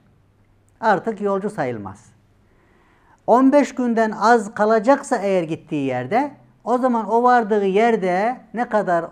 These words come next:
on beş günden önce, yani on dört gün, on üç gün, on iki gün, on bir gün, on gün de kalsa, kaldığı günlerin tamamında,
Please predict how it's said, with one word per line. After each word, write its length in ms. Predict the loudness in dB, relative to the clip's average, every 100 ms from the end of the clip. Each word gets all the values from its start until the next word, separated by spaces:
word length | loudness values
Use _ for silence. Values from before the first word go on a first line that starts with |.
| -8
on 220 | -4 -2
beş 180 | -2 -2
günden 280 | -4 -4 -2
önce, 400 | -2 -2 -4 -6 -10 -2
yani 260 | 0 0
on 320 | -2 -4 -4 -2
dört 280 | -2 -4
gün, 160 | -6 -4
on 200 | -4 -4
üç 220 | -6 -10
gün, 180 | -8 -4
on 220 | -4 -4
iki 180 | -6 -8
gün, 120 | -6
on 280 | -4 -4 -4
bir 100 | -6
gün, 180 | -6 -4
on 280 | -4 -4 -4
gün 200 | -6 -4
de 160 | -4
kalsa, 560 | -2 -6 -4 0 0 -2 -14 _ _
kaldığı 340 | -2 0 0
günlerin 480 | -2 -2 -4 -4 -4
tamamında, 920 | -4 -2 0 0 0 -2 0 0 0